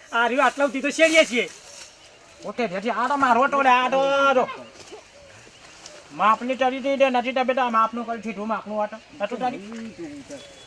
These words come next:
Speaker 1: અલ્યા માપણી તો કરી છે ને, આ બધું મારામાં છે, તારામાં કશું નહીં.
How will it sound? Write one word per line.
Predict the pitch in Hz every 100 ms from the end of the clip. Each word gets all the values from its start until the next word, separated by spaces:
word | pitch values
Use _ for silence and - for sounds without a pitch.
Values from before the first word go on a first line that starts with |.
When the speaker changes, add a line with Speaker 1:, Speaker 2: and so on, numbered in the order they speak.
| -
Speaker 1:
અલ્યા | 220 302
માપણી | 233 208 214 247
તો | 262 302
કરી | - 226 262
છે | 262 277
ને, | 294
આ | 262
બધું | 214 202 240
મારામાં | 214 175 220 220
છે, | 220 269
તારામાં | 247 196 214 233
કશું | 240 185 - 240
નહીં. | 220 285